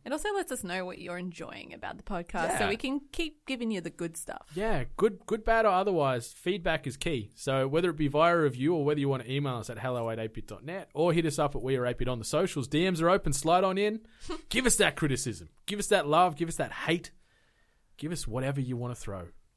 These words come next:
Speaker 3: because we'll catch it and we'll hold it close.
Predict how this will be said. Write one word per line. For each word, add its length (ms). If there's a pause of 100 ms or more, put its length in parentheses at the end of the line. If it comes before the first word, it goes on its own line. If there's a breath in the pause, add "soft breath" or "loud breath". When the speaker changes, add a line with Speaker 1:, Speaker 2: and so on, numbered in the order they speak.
(180)
Speaker 3:
because 260
we'll 100
catch 340
it 120 (260)
and 100
we'll 120
hold 260
it 140
close. 420